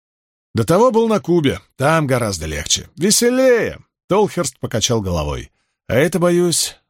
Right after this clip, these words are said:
ужасная страна. Вы же тут бывали раньше?» «До Гражданской войны, потом совсем недолго во время. Оба раза в Мадриде».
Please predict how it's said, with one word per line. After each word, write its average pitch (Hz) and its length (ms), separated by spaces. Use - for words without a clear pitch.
ужасная 104 600
страна. 71 480
Вы 156 220
же 156 140
тут 160 220
бывали 202 340
раньше?» 92 460
«До 156 260
Гражданской 113 560
войны, 113 360
потом 147 260
совсем 131 340
недолго 117 360
во 101 160
время. 85 400
Оба 160 200
раза 143 220
в 95 80
Мадриде». 98 560